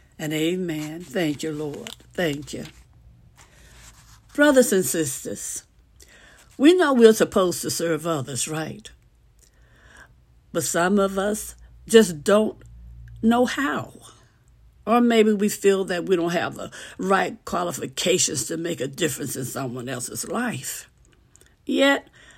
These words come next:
the Lord has gifted each of us in unique ways,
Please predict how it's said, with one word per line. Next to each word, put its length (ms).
the 120
Lord 360
has 200
gifted 540
each 300
of 180
us 420
in 520
unique 800
ways, 800